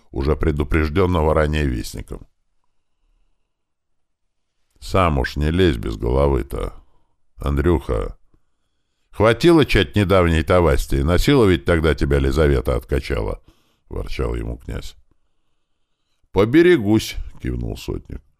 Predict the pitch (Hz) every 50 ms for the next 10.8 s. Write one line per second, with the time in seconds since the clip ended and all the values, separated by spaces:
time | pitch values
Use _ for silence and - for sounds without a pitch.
0 | _ _ _ _ - - 69 73 82 92 98 98 95 85 - - 90 82 101 104
1 | 101 98 90 78 73 67 64 71 67 - - 65 60 - - - 67 67 69 62
2 | 62 62 60 55 50 52 - - - _ _ _ _ _ _ _ _ _ _ _
3 | _ _ _ _ _ _ - - 107 117 127 123 170 190 147 151 165 143 - 147
4 | 139 113 - 123 - - 120 117 107 120 117 117 120 120 120 120 113 110 107 -
5 | 139 139 - - 95 87 - 98 90 95 98 92 - 104 98 98 98 95 87 85
6 | 87 82 - 90 90 87 90 - - 85 67 64 65 55 - 67 64 60 - -
7 | 60 - - 58 58 - - 60 57 - - - - - - - - _ _ _
8 | _ _ _ _ _ _ _ _ _ _ - - 53 57 58 62 65 62 57 58
9 | 62 60 64 65 58 57 60 71 87 90 85 69 57 58 62 64 60 - 65 67
10 | 62 62 62 65 64 64 67 65 64 - - - 50 - -